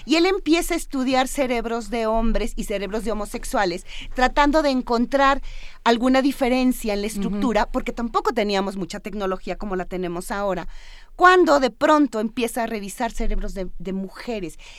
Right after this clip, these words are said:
Speaker 1: y se empieza a dar cuenta que no eran iguales los cerebros morfológicamente que los cerebros de los hombres. Y este acto y esta publicación de este libro, que todavía se consigue y que está publicado en español,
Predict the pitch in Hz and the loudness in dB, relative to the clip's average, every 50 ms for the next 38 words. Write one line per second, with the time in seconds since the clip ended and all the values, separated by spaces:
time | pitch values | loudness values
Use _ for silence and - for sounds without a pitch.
0 | - - - 240 - - 262 247 247 - - 320 381 370 - 403 392 330 285 254 | -16 -10 -8 -6 -2 -2 0 0 0 0 0 0 0 0 0 -2 0 0 0 0
1 | 254 262 - - - 214 190 185 170 - - 202 226 - - - - - - - | 0 -4 -6 -6 -4 -2 0 0 -2 -2 -6 -10 -10 -10 -16 -20 -20 -20 -14 -6
2 | - 240 220 214 220 233 240 269 285 277 247 226 185 - - 208 226 262 294 269 | -2 0 0 2 2 2 0 0 2 2 2 2 0 -4 -2 -2 0 0 0 0
3 | 226 214 - 208 190 180 - - 190 190 185 208 220 190 185 175 - 190 185 175 | -2 -2 -4 -6 -6 -6 -6 -4 -4 -2 -2 -2 -2 -2 -4 -6 -6 -4 -4 -4
4 | 175 156 - 185 175 170 175 - - 269 - 285 277 277 262 208 190 - - 190 | -4 -4 -4 -4 -2 -2 -2 -2 -4 -6 -2 -2 0 0 0 -2 -4 -6 -8 -10
5 | - - - - - - - - 220 196 175 - - 175 165 175 156 - 170 - | -10 -12 -20 -20 -20 -18 -14 -10 -8 -8 -8 -6 -6 -6 -6 -6 -6 -6 -8 -8
6 | - 160 151 147 - - 170 143 135 135 - - - - - - - - - - | -6 -8 -8 -8 -8 -8 -8 -8 -10 -10 -12 -14 -14 -14 -14 -14 -14 -10 -2 2
7 | 247 254 262 269 277 - - - - 311 294 285 277 277 277 - - - 226 214 | 4 8 8 8 8 6 0 -4 0 2 4 4 4 2 0 -4 -8 -6 -4 -4
8 | 208 190 226 226 - 262 247 240 - 240 220 226 226 - 240 226 - 247 233 220 | -4 -4 -4 -4 -2 -4 -4 -4 -4 -6 -6 -6 -6 -6 -6 -6 -6 -6 -6 -6
9 | 254 - - 269 247 254 285 240 233 208 - 175 - 165 165 165 165 180 165 170 | -6 -6 -4 -6 -4 -4 -4 -6 -6 -8 -8 -10 -10 -8 -6 -6 -4 -4 -6 -6
10 | - 196 - 202 208 226 - - 240 247 233 190 185 - - - - - - - | -8 -10 -10 -8 -10 -8 -8 -6 -8 -6 -6 -6 -8 -10 -10 -16 -16 -14 -14 -12
11 | - - 156 - - 170 147 - - 208 220 233 - - 226 214 220 233 233 254 | -10 -10 -10 -8 -4 -4 -4 -4 -4 -4 -4 -6 -4 -2 -2 -2 0 -2 -4 -4
12 | - - 262 269 277 262 220 220 | -6 -6 -4 -4 -2 -2 -4 -6